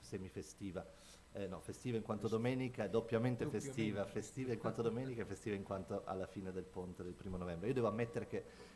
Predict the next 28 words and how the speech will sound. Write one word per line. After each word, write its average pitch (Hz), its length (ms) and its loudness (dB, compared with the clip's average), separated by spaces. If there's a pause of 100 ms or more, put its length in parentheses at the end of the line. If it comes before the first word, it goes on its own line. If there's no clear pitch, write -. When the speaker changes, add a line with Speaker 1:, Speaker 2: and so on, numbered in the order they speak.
Speaker 1:
vivendo 117 300 4
in 117 80 2
Olanda, 113 480 4
eh, 90 240 0
dove 98 180 0
non 98 100 0
si 101 120 -6
festeggia 104 380 -2
il 95 60 -2
primo 104 200 -4
novembre, 101 440 0
non 95 140 -4
mi 101 80 -2
ero 98 80 -2
neanche 98 280 -4
posto 95 260 -4
il 90 60 -8
problema 90 360 -4
che 95 120 -10
fosse 92 260 -10
festa, 95 400 -2
quindi 90 220 -4
tanto 98 260 -4
per 95 140 -6
<laughs> - 0 -
alleggerirti 101 760 -4
la 92 120 0
coscienza, 95 640 -2